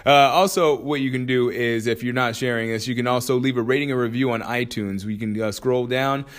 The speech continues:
You see five stars and a box underneath it. What you can do is you can click one star, five stars, or anywhere in between. It's all good. You can also leave a little review, like words and stuff, where you can, like, talk <laughs> about your experience in listening to this podcast. That would all be acceptable,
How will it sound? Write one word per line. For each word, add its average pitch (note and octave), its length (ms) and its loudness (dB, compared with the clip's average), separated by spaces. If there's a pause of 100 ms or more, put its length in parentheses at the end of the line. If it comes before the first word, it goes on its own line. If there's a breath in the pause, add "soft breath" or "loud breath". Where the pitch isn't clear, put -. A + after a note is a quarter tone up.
(120)
You A#2+ 80 -6
see A#2 160 -2
five C3 300 0
stars C3+ 340 0
and B2 80 -6
a A2+ 60 -4
box B2 400 0
underneath G2 360 -4
it. F2+ 120 -6
What G2+ 100 -8
you G2+ 100 -6
can G#2 120 -4
do A#2+ 100 -2
is A#2+ 140 -4
you A2+ 80 -6
can G#2+ 120 -4
click A#2+ 280 -2
one C#3+ 280 0
star, D3 360 2
five C#3+ 280 0
stars, C3+ 300 0
or B2 140 -4
anywhere C#3 220 -2
in C3+ 80 -4
between. C#3 440 -4 (140 loud breath)
It's C3 220 -2
all A#2+ 200 2
good. A#2 360 -2 (160 loud breath)
You C3 100 2
can C#3+ 80 0
also D3 240 0
leave D#3+ 280 -2
a D#3 60 0
little D#3+ 200 0
review, D#3 420 0
like G#2 300 -2
words C3 480 -2
and G#2+ 120 -4
stuff, F2+ 380 -6
where G#2 100 -4
you G2+ 120 -4
can, G#2+ 240 -6
like, G2 240 -8
talk C3 300 -2
<laughs> - 0 -
about B2 480 -2 (200 loud breath)
your C3 140 2
experience B2 560 -2
in A#2+ 120 -2
listening A#2 420 -4
to A2 120 -4
this G#2 160 -6
podcast. G2 720 -6 (500 loud breath)
That D3 300 4
would E3+ 160 -4
all D#3 280 4
be D3 220 -2
acceptable, B2 800 -2